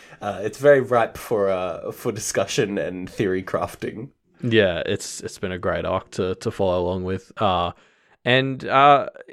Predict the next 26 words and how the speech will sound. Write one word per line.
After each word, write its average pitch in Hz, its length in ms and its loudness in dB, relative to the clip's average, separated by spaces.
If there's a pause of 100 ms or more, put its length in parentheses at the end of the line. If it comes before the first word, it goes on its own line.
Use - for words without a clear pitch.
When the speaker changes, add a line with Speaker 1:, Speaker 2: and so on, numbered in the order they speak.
(120)
Speaker 2:
you 151 160 0
know, 127 100 0
if 143 200 -2
you 156 100 6
love 185 200 4
the 139 80 2
Doof 113 300 4
Network 101 520 0
and 110 140 -4
you 113 80 2
wanna 120 160 2
help 120 260 2
keep 113 220 2
it 107 60 4
around, 101 540 0
uh, 107 260 4
head 135 120 4
over 143 160 4
to 131 80 2
patreon 120 380 0
dot 110 160 0
com 107 180 -4
slash 104 260 -4
doof 98 240 -6
media, 92 380 -2
where 104 380 2